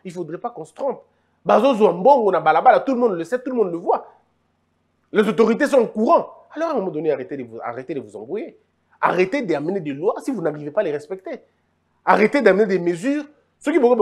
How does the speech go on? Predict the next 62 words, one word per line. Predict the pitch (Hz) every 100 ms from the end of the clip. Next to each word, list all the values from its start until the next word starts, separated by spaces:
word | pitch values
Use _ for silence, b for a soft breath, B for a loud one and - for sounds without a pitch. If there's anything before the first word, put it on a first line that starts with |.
| 165
respecter | 165 170 165 226
un |
côté. | 226 247 277 - b
Parce | - 226
que | 320
le | 226
plus | 233 311
grand | 294 262
danger, | 175 175 180
c'est | 202
lesquels ? | 160 135 165 127 - b
C'est | -
que | 208
lorsque | 277 359 277
vous | 170 175
amenez | 175 196
des | 160
lois | 147 143 143
et |
que | 190
vous | 208
n'arrivez | 220 240 254
pas | 220 208
à |
les | 143
faire | 160
respecter, | 131 - 110 214 226 b b
les | 170
gens | 185 262
ont | 240
tendance | 170 180 190
à | 143
les | 131
violer | 139 185 262 - b
et | 175
à | 170
violer | 175 220
encore. | 175 151 190 143
Même | 175 320 294
les | 208
futures | 175 - 226
lois | 214
qui | - 180
viendront, | 151 170 208 B B
les | 170
gens | 156 226
vont | 196 202
être | 190 -
aptes | - 156 - 143
à |
violer | 139 160 190
les | 165
lois | 151 220 - B B
parce | 180 -
qu'ils | 285 220 165
ont, | 233 190
ils, | 165 -
ils | 190 185
ont | 233
été | 190 220 -
éduqués, | 147 160 - 269 - b
élevés | b 185 190 180 311 -